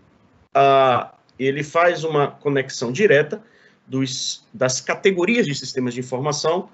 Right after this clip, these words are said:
com os níveis da organização. Então, extremamente importante a gente compreender isso, né? Então,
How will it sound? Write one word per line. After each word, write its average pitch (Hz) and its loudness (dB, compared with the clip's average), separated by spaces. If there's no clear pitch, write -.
com 175 2
os 170 -2
níveis 160 0
da 110 0
organização. 101 -6
Então, 120 -8
extremamente 135 -2
importante 143 0
a 123 -8
gente 127 -4
compreender 143 0
isso, 117 -2
né? 113 -2
Então, 127 2